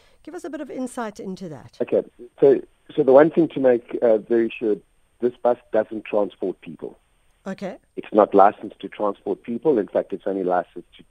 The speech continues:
Speaker 2: to transport three people: the driver and two teachers. Um,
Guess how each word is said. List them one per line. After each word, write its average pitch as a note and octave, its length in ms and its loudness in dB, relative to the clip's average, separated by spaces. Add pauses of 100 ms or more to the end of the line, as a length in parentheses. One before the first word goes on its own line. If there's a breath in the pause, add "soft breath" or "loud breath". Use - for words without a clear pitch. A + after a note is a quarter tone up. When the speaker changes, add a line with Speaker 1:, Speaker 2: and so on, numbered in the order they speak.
(160)
Speaker 2:
to F2 80 -12
transport E2+ 580 -10 (100)
three A#2 220 -6
people: F#2 360 -6
the E2 100 -6
driver E2 420 4
and D#2 220 -6
two E2 180 -10 (100)
teachers. - 320 -14 (1300 soft breath)
Um, G2+ 480 2